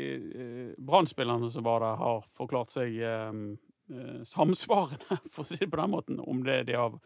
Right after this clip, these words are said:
vært med på, eller om de har forsøkt å, å gi en, em, en, eh, litt sånn sminket fremstilling av det som har skjedd. Men, men, men det er i hvert fall, eh, å, å jobbe, jobbe videre her, og så, og så på,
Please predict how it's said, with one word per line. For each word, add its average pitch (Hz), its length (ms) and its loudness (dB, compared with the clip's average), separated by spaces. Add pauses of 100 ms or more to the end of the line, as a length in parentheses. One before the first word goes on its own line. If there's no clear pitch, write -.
(300)
vært 131 240 0
med 135 180 4
på, 127 140 2
eller 117 160 0
om 117 100 -2
de 117 60 -2
har 113 160 -2
forsøkt 131 480 -6
å, 127 140 -2 (760)
å 131 160 -4
gi 127 140 2 (100)
en, 117 80 0
em, 110 460 -4 (100)
en, 185 240 -4
eh, 117 220 -6 (160)
litt - 180 -18
sånn 127 240 -4
sminket 143 400 0
fremstilling 120 400 0
av 113 80 -2
det 113 140 -4
som - 100 -6
har - 60 -4
skjedd. 185 180 -2 (480)
Men, 190 160 2 (160)
men, 185 300 -2 (260)
men 202 260 -4
det 233 200 2
er 185 100 2
i 214 80 -2
hvert 214 160 2
fall, 180 220 0 (260)
eh, - 160 -10 (640)
å, - 160 -8 (240)
å - 80 -
jobbe, 202 380 4 (260)
jobbe 180 240 0
videre 180 320 -2
her, 156 160 0
og 226 160 -4
så, 240 160 -2 (240)
og - 160 -8
så 220 160 -6 (240)
på, 185 140 -6